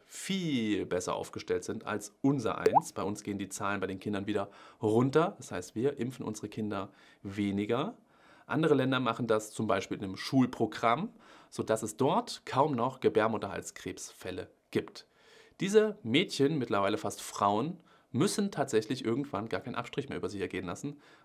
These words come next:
weil der Gebärmutterhalskrebs dort fast ausgestorben ist aufgrund der Impfung,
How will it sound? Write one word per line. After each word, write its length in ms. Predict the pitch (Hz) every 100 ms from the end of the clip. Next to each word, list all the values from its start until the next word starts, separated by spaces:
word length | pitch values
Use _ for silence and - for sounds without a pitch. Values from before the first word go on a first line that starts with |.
| -
weil 520 | 101 104 120 165 - _ _
der 80 | 110
Gebärmutterhalskrebs 840 | - 151 185 104 90 - 104 - -
dort 220 | 104 -
fast 360 | 104 104 - - _ -
ausgestorben 520 | 170 160 131 104 92
ist 220 | 139 - -
aufgrund 500 | 151 - 117 113 - - _ 110
der 200 | 98 - _ _
Impfung, 640 | 196 254 - 107 127 220